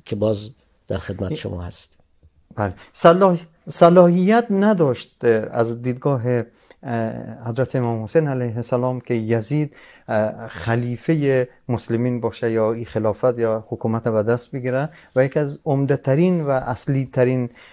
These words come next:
Speaker 2: اه، علتهای قیام، اه، همین، اه، موضوع بود. آیا، اه، موضوع دیگر هم هست، علتهای دیگر هم هست که
Speaker 1: اه،
Speaker 2: مطرح شده؟
Speaker 1: دلایل بسیار زیادی می‌تونه
Speaker 2: بله.
Speaker 1: به عنوان عوامل و مسائل، اه، اه،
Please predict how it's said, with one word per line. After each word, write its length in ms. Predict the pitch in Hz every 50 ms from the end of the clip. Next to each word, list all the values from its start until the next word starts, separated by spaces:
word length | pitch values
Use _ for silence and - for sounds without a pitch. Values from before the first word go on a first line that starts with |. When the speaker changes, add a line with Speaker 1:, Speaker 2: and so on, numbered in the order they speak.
| - - -
Speaker 2:
اه، 260 | 123 120 117 113 113 117 113 113 113 110 117 - -
علتهای 680 | 160 127 123 127 131 131 - - - 160 170 170 156 139
قیام، 440 | - - 135 131 131 135 135 135 - - - - -
اه، 260 | 117 110 107 104 101
همین، 480 | 98 110 113 117 123 120 117 113 120 - _ -
اه، 280 | 113 110 101 - -
موضوع 540 | 123 120 113 120 120 110 101 - 131 113 104
بود. 240 | 110 113 110 107 - - - -
آیا، 340 | 202 220 240 226 220 208 175
اه، 480 | 147 143 143 147 143 139 135 131 123 117 - 147 151 151 - - 170
موضوع 360 | 156 156 160 160 180 202 190
دیگر 280 | 170 170 180 196 190
هم 100 | 185 165
هست، 320 | 143 127 170 175 165 - -
علتهای 400 | 139 139 139 - - 165 170 156
دیگر 260 | 143 147 170 175 170
هم 80 | 160 147
هست 240 | 131 175 190 -
که 180 | - 175 165 156
Speaker 1:
اه، 80 | 151 147
Speaker 2:
مطرح 340 | 147 151 135 160 151 151
شده؟ 220 | 156 165 165 165 139
Speaker 1:
دلایل 260 | 156 185 202 208 214
بسیار 540 | 202 175 196 208 208 - - 196 190 185 180
زیادی 440 | 156 135 147 160 156 151 143 147 139
می‌تونه 460 | 139 135 131 127 110 131 123 123 117
Speaker 2:
بله. 80 | 110
Speaker 1:
به 60 | 110 117
عنوان 560 | 110 104 101 98 104 107 110 110 110 104 101 - - _ - - - - - - - - - _ -
عوامل 600 | 123 123 120 117 110 107 117 117 123 123 117 123 - - 113 107
و 280 | 113 113 107 104 101 101 - - 120 113 107 101 101 104 110 120 113
مسائل، 600 | 107 107 - - - 107 104 - 120 117 117 117 117 113 113 113 - -
اه، 80 | 110
اه، 180 | 107 - 117